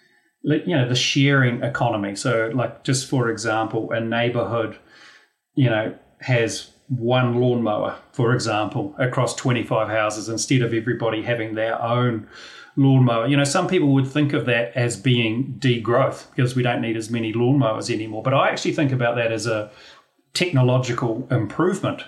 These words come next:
because we've developed this technology that allows neighbours within a community to share a piece of capital. You know, in this case, it's, it's a lawnmower, or when cars are just sort of driving around picking us up and we don't need sort of one,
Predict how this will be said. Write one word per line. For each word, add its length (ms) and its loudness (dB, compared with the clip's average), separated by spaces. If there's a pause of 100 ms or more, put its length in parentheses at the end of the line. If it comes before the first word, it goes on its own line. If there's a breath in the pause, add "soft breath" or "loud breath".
because 380 2
we've 280 -2 (140)
developed 520 2
this 140 -4
technology 640 0
that 240 -2
allows 560 0
neighbours 480 -2
within 240 -2
a 60 -6
community 600 -4 (380 loud breath)
to 120 0
share 420 4
a 60 -4
piece 240 -2
of 120 -8
capital. 520 -4
You 100 0
know, 140 -4
in 80 -6
this 160 -6
case, 320 -2
it's, 340 -4
it's 200 -2
a 80 -2
lawnmower, 560 -2
or 240 0
when 200 2
cars 440 2
are 40 -6
just 200 -6
sort 160 -2
of 80 -12
driving 420 0
around 460 -2 (480 loud breath)
picking 260 2
us 160 -2
up 180 2
and 140 0
we 80 0
don't 220 0
need 340 -2 (120)
sort 200 -2
of 120 -4
one, 360 -2